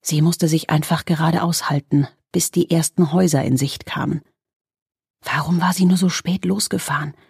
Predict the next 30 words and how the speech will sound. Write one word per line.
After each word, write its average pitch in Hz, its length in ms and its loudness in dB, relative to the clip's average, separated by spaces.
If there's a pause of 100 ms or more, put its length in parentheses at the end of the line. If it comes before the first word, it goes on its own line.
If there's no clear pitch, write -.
(640)
Im 180 140 6
ersten 185 320 4
Moment 196 400 6
war 180 160 6
sie 170 280 4
wütend 185 340 4
auf 147 120 0
den 151 160 6
Taxifahrer 139 640 0
gewesen, 143 480 4 (320)
hatte 160 200 -4
ihm 185 300 6
die 156 120 6
Schuld 165 300 4
in 139 100 4
die 139 120 4
Schuhe 165 300 4
geschoben, 143 560 4 (200)
weil 131 140 0
er 135 100 0
sich 139 200 -2
geweigert 147 540 2
hatte, 147 320 2
sie 135 180 2
bis - 240 0
zu 147 100 -2
ihrem 135 300 2
Elternhaus 135 640 0
zu 135 140 -2
bringen. 151 320 -2